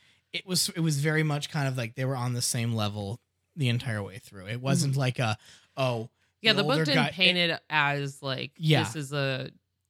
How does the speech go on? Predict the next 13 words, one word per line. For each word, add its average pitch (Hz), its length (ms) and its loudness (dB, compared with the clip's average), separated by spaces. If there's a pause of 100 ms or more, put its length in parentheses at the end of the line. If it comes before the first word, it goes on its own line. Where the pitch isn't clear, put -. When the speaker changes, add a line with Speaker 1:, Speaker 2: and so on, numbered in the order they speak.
Speaker 1:
The 160 100 0
older 175 260 4
guy 160 200 4
wasn't, 156 300 2
Speaker 2:
toxic - 20 -4
Speaker 1:
like, 139 160 -2
taking 143 340 0
control 135 500 0
of 120 80 0
the 120 80 0
relationship, 117 920 0
and, 120 280 -4 (760)
um, 107 260 -8